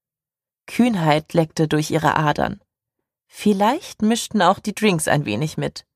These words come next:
Warum nicht irgendetwas sagen und schauen, wohin es führte? Die Paparazzi würden es gar nicht mitbekommen. Sie blickte sich um, um zu sehen, ob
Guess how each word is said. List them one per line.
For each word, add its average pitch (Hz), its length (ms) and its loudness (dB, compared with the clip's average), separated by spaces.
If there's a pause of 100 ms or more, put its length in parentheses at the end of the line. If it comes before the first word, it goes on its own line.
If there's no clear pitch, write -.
(600)
Warum 262 320 0
nicht 302 240 -8
irgendetwas 202 640 0
sagen 202 420 0
und 190 240 -4
schauen, 170 420 0
wohin 175 220 -2
es 165 140 -4
führte? - 400 -6 (960)
Die 180 80 -2
Paparazzi 160 720 0
würden 165 200 0
es 156 140 -2
gar 160 180 2
nicht 180 180 -4
mitbekommen. 156 680 -2 (800)
Sie - 180 -4
blickte 262 360 -4
sich 185 300 -4
um, 160 280 0
um 156 180 -4
zu 170 140 -2
sehen, 170 360 0
ob - 220 -4